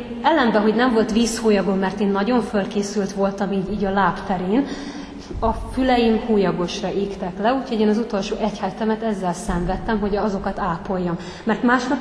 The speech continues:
ismét kimentem a napra, és bár fölhúztam a csősálat, meg stb., azért Spanyolországba nyár kellős közepén nem feltétlen muszáj, hogy a dél és három óra közötti periódusba érjen a nap.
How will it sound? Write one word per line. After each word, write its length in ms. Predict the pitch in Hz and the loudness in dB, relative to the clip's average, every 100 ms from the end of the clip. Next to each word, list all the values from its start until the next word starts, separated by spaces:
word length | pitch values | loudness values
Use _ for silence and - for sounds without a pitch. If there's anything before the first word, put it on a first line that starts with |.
| - | -4
ismét 360 | - 240 220 | -6 0 0
kimentem 560 | - 240 226 220 233 226 | 0 0 2 2 2 2
a 40 | |
napra, 420 | 226 233 233 277 285 - - | 2 0 0 0 0 -4 -2
és 140 | 247 | 0
bár 140 | 226 247 | 2 0
fölhúztam 640 | 302 320 277 247 262 247 | 2 2 2 0 0 0
a 80 | 240 | 0
csősálat, 720 | - 240 - 226 220 226 226 | -2 -4 -2 2 4 2 2
meg 100 | 220 | -4
stb., 540 | - 226 220 240 247 269 - - | -2 -4 0 0 0 -2 -6 -2
azért 600 | 240 220 233 226 - - | 0 4 2 2 -8 -8
Spanyolországba 1200 | - 294 311 247 226 214 233 220 208 220 214 226 - 220 | -2 2 4 6 4 2 2 2 2 4 4 2 -2 2
nyár 280 | 247 269 - | 4 4 2
kellős 440 | 262 254 226 208 | 2 2 2 0
közepén 720 | - 220 240 240 254 262 277 - - - | 0 0 2 0 0 2 2 0 -8 0
nem 120 | 302 339 | 2 2
feltétlen 600 | - 220 214 220 226 226 | 4 2 4 2 2 2
muszáj, 400 | 240 - 208 208 | 2 2 2 2
hogy 200 | 208 208 | 2 2
a 120 | 208 - 185 | 0 -4 -2
dél 360 | 233 233 208 220 208 | 2 4 2 2 -2
és 180 | - - - | -2 -8 -2
három 340 | 226 220 202 | 2 2 2
óra 160 | 196 185 | 0 0
közötti 400 | 226 202 190 202 | 0 0 -2 -4
periódusba 800 | 214 214 202 180 175 180 196 190 | 0 2 2 0 -2 -2 -2 -2
érjen 360 | 196 185 165 | 0 -2 -2
a 80 | 170 | -2
nap. 220 | 165 165 | -4 -6